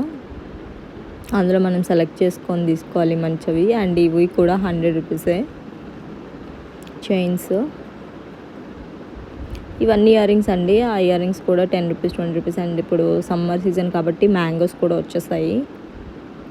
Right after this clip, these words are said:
మార్నింగ్ టైమే ఇంతమంది జనాలు ఉన్నారు. నైట్ అయితే అస్సలు ఖాళీ ఉండదండి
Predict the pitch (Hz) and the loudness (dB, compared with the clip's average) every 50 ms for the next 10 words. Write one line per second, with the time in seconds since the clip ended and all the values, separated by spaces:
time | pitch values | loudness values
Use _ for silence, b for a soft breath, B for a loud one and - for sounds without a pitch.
0 | - - - - - - - - - - - - - - - - - - - 202 | -16 -16 -16 -16 -16 -16 -16 -16 -16 -16 -16 -16 -16 -16 -14 -12 -10 -6 -2 0
1 | 190 175 170 165 160 165 175 180 175 185 185 180 180 185 190 208 208 190 175 - | 0 2 2 0 0 0 0 0 0 2 2 2 2 0 2 2 2 2 2 2
2 | 175 170 165 165 165 165 170 165 175 170 175 175 165 165 165 170 175 170 165 170 | 2 2 4 2 2 2 2 4 4 4 4 2 0 2 2 2 2 2 2 2
3 | 170 165 165 170 170 190 202 180 165 160 156 - 180 175 - 185 165 - - - | 2 2 2 4 4 4 4 4 2 2 2 2 0 0 0 -2 -4 -4 -8 -12
4 | - - 170 - - - 196 185 - 185 165 156 156 165 185 190 185 185 180 175 | -10 -10 -10 -4 2 4 4 4 4 4 2 4 6 6 6 6 6 4 4 4
5 | 175 170 160 156 | 2 2 2 0